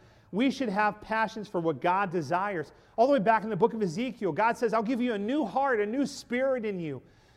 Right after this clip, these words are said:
This is a promise that's fulfilled as Christ tells us, "The Spirit comes." The heart of stone that sin is hardened, that scabbing around the heart, and we get a new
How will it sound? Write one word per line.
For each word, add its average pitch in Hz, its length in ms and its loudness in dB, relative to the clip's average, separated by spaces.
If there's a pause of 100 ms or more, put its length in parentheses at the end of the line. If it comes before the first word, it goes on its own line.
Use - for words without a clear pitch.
This 240 160 0
is 277 80 2
a 220 80 4
promise 262 560 0
that's 208 180 -4
fulfilled 262 560 2
as 175 140 -6
Christ 233 400 -2
tells 247 260 -2
us, 196 120 -4
"The 175 60 -6
Spirit 226 480 -2
comes." 226 460 -4 (460)
The 190 80 4
heart 262 280 4
of 226 80 0
stone 240 460 0
that 165 140 -4
sin 254 420 -4
is 190 140 -4
hardened, 214 720 -2 (560)
that 208 580 -2 (220)
scabbing 240 560 2
around 220 220 2
the 185 60 0
heart, 202 360 0
and 175 80 -6
we 185 80 -2
get 190 160 0
a 175 80 -2
new 220 420 -2